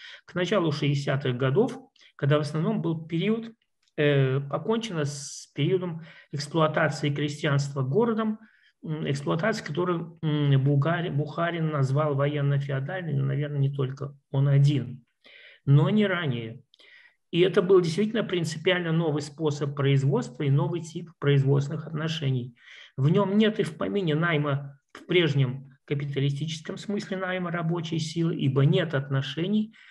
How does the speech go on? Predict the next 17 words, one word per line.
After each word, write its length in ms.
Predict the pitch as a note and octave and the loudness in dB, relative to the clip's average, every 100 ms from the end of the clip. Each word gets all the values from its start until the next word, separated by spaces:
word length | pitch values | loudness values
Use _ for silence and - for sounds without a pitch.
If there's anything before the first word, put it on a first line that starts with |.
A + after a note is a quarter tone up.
| - - - | -20 -20 -2
капиталиста 720 | C#3 C#3+ C#3 C#3+ F3 - - | -2 0 2 2 2 -2 -2
и 100 | D#3 | 2
рабочего. 680 | C#3+ C#3 A#2+ A#2 - A2+ A2+ | 2 0 -2 -6 -6 -10 -8
Хотя 240 | - C#3 | -4 -2
бы 100 | F3 | -2
потому, 280 | E3+ E3 F3+ | -2 -2 -2
что 160 | - F3+ | 0 0
и 60 | |
капиталиста 840 | E3+ E3+ F3 F3 D3+ B2+ C3 - C3 | 2 0 -2 0 2 2 0 -4 -4
нет. 300 | B2 A#2+ A#2+ _ - - - | -4 -6 -8 _ -20 -20 -6
Общество 500 | F#3 G#3 - G#3 - | 0 0 2 -2 0
в 60 | D3 | 0
лице 260 | D#3 - D3 | -2 -2 -2
государства — 400 | C#3 D#3 C#3+ D#3+ | 0 0 0 0
это 140 | D#3+ | 0
не 140 | E3 E3 | 0 0
капиталист, 800 | F3+ F3 D#3+ E3 B2+ C#3 C#3+ | -4 -4 -2 0 2 0 -2